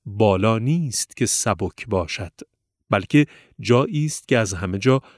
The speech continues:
پایین تر است، چون سفل در مقابل علو است و به معنای مکان پایین است.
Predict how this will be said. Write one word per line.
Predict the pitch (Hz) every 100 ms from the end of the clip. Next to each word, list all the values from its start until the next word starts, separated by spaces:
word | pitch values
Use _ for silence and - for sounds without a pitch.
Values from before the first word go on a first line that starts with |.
| _
پایین | - 107 101 127 113 113
تر | - 123
است، | 85 - - - - - _ _ _ _
چون | - 113 87
سفل | - - 123 143 160 - - 160 156 _ _ _ -
در | 110 95
مقابل | 98 95 90 92 120 135 - -
علو | 170 135 90
است | 85 80 - - - - _ _ _
و | 107 120 143 147
به | 117
معنای | 104 - 127 139 147 127 131 131 _ _ _
مکان | 107 101 - 120 123 113 110
پایین | - 101 85 110 143 98
است. | - - - -